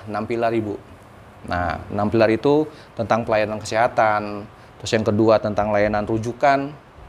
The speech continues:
yang ketiga itu tentang S D M kesehatan, terus yang keempat pembiayaan kesehatan, yang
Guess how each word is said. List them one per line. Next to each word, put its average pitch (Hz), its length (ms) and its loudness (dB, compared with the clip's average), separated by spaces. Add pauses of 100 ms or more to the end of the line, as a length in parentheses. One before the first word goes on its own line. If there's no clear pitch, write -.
(320)
yang 113 240 0
ketiga 113 320 4
itu 107 240 0
tentang 104 320 -2
S 110 160 -6
D 113 80 2
M 113 80 -2
kesehatan, 117 800 -2 (240)
terus - 240 -6
yang 101 240 -2
keempat 104 720 0
pembiayaan 104 400 0
kesehatan, 117 640 -4 (880)
yang 110 160 2